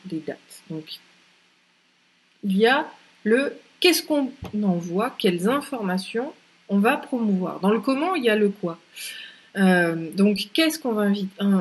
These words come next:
envoyer comme information ? Donc là, c'est simple. Il faut identifier l'émetteur, l'organisateur, parce qu'il va être source de crédibilité de l'événement.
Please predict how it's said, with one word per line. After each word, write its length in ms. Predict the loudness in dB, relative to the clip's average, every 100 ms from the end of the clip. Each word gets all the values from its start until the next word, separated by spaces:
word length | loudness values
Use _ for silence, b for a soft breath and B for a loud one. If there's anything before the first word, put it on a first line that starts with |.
| 2
envoyer 400 | 2 2 0 -2
comme 180 | -4 -4
information ? 520 | -4 -2 -2 -4 -16 _ _ _ _ -18
Donc 180 | -10 -6
là, 200 | -6 -8
c'est 180 | -16 -14
simple. 300 | -10 -10 -12 _
Il 140 | -10 -4
faut 280 | -2 -2 -6 _ _ -12
identifier 640 | -4 -2 -2 -6 -8 -8
l'émetteur, 680 | -6 -4 -4 -4 -2 -2 -4 -6
l'organisateur, 880 | -8 -6 -8 -8 -8 -10 -8 -8 -10 _
parce 280 | -10 -10 -8
qu'il 520 | -2 -2 -2 -6 -6
va 100 | -8
être 140 | -10 -12
source 380 | -14 -14 -10
de 60 | -12
crédibilité 840 | -12 -10 -8 -8 -12 -12 -10 -10
de 100 | -10
l'événement. 480 | -8 -6 -6 -8 -10